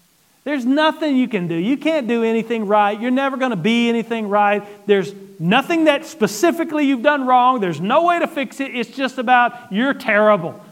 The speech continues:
That's condemnation. And when condemnation comes, we flush it. It's not of God. If you are in Christ, there is no condemnation for those who are in Christ.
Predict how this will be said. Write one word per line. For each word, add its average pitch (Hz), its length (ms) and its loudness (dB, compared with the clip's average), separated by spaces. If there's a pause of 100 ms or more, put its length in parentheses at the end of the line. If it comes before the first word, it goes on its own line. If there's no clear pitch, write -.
(100)
That's 233 380 0
condemnation. 202 920 -4
And 175 120 -6
when 185 140 -4
condemnation 262 640 -4
comes, 220 500 -6 (1400)
we 180 120 -4
flush 175 320 -6
it. - 100 -20 (1120)
It's - 100 -16
not 190 280 0
of 151 160 -4
God. 160 240 -2
If 156 120 -8
you 208 120 0
are 214 60 -2
in 214 180 -4
Christ, 202 400 -4
there 185 160 -2
is 190 160 -4
no 175 80 -10
condemnation 147 760 -12
for 156 80 -16
those 147 240 -12
who 151 80 -14
are 147 80 -10
in 139 120 -12
Christ. 135 340 -16